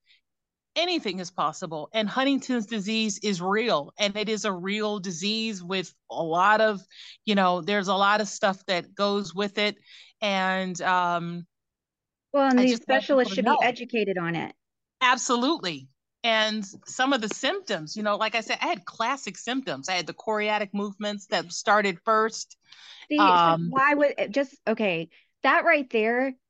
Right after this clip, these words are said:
Speaker 2: like, if you had all of the classic symptoms and you go, and even if they don't think that it's something that, that you could get, why would you not rule it out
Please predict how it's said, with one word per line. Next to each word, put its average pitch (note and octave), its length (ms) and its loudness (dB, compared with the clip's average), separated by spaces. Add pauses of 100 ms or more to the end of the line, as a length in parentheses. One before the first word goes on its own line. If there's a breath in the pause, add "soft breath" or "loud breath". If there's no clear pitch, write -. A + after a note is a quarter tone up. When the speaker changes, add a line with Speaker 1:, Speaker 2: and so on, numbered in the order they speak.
(260)
Speaker 2:
like, A3 400 -2 (180)
if B3 140 -2
you D4 160 2
had C4 400 0
all B3 240 4
of E4+ 80 -2
the F#4 60 -4
classic B3+ 440 -2
symptoms F3+ 560 -6 (140)
and G#3+ 140 4
you A3+ 100 2
go, G#3 260 4
and F#3+ 180 0
even D4 240 4
if C#4+ 140 2
they A3+ 360 2
don't A3 360 -2
think A#3+ 220 0
that F#3+ 140 2
it's D3+ 180 -2
something G#3 600 0
that, F3+ 400 0 (840)
that F#3+ 440 2 (180)
you F#3 300 -4
could F3 280 0
get, G3+ 420 0 (1040)
why A#3+ 200 0
would C#4 160 0
you B3+ 60 4
not A#3+ 220 0
rule A3 200 2
it F#3+ 80 2
out F#3+ 320 0